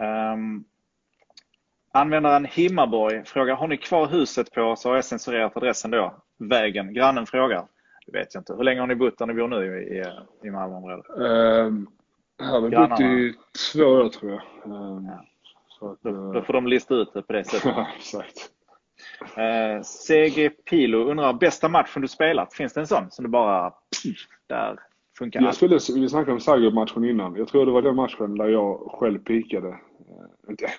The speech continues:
Speaker 2: pikade, inte rätt att säga, pikade inte när man är nitton bast kanske. Men det var där jag verkligen slog igenom när jag gjorde en av mina bästa matcher, eh, under Malmöåren. Eh, då var det nog mot ett Dynamo Zagreb som var jäkligt bra, med många bra spelare. Eh, den matchen kommer jag ihåg, sen har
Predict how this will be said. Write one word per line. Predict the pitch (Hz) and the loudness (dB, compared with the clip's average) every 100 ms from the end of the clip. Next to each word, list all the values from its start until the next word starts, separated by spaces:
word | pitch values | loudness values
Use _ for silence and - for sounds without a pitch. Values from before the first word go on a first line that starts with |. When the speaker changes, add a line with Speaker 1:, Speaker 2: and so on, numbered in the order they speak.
| - | -4
Speaker 2:
pikade, | 107 101 101 | -2 0 -2
inte | 92 104 | -2 -2
rätt | |
att | 90 | -4
säga, | 98 | -6
pikade | 90 104 101 | -4 -4 -4
inte | 95 | -8
när | 101 | -8
man | 95 | -8
är | 98 | -6
nitton | 101 - 98 | -6 -6 -4
bast | 98 - | -4 -6
kanske. | 92 - 90 | -12 -12 -12
Men | 98 95 | -10 -10
det | 101 | -4
var | 110 | 0
där | 110 | 2
jag | 104 | 0
verkligen | 107 104 | -2 -6
slog | - 107 104 | -6 0 2
igenom | 120 98 92 | 2 0 -8
när | 98 | -10
jag | 98 | -6
gjorde | 101 | -6
en | 98 | -6
av | 98 | -8
mina | 98 | -6
bästa | 104 - | -8 -8
matcher, | 101 101 - | -12 -14 -14
eh, | 95 92 _ - 95 95 | -16 -16 _ -20 -20 -16
under | 98 98 | -12 -8
Malmöåren. | 104 104 92 - - _ _ _ | -8 -8 -12 -16 -20 _ _ _
Eh, | - - - _ _ - - - _ - | -16 -16 -16 _ _ -20 -20 -20 _ -2
då | |
var | 110 | 2
det | 113 | 4
nog | 113 | 4
mot | 110 | 4
ett | 101 98 110 | 2 -4 -2
Dynamo | 113 107 | 0 0
Zagreb | 101 107 101 | 0 0 0
som | 101 | 0
var | 107 | 0
jäkligt | 101 92 | 0 -4
bra, | 104 95 92 | -2 0 -2
med | 95 | -4
många | 101 92 | -6 -8
bra | 104 92 | -8 -8
spelare. | - 95 90 85 85 _ _ _ | -10 -10 -10 -10 -14 _ _ _
Eh, | 90 87 87 87 92 92 _ _ _ _ - _ _ | -20 -18 -18 -18 -20 -20 _ _ _ _ -20 _ _
den | 110 110 | -2 -2
matchen | 110 104 | -2 -6
kommer | - 101 | -8 -6
jag | 101 | -6
ihåg, | 92 | -6
sen | 87 | -8
har | 95 | -10